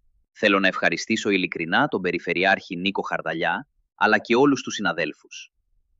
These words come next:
«Σας υπόσχομαι ότι θα είμαι ο πρόεδρος ολόκληρου του σώματος,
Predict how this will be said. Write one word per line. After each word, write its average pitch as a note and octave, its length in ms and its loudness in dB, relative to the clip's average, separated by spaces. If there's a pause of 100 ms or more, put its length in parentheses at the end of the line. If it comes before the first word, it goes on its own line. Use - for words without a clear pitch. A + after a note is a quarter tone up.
(500)
«Σας - 260 -2
υπόσχομαι G#2+ 800 0
ότι F#2 220 -6
θα G2 180 0
είμαι C3 160 2
ο A2 80 2
πρόεδρος B2+ 640 0
ολόκληρου G2 680 2
του - 100 -14
σώματος, - 720 -12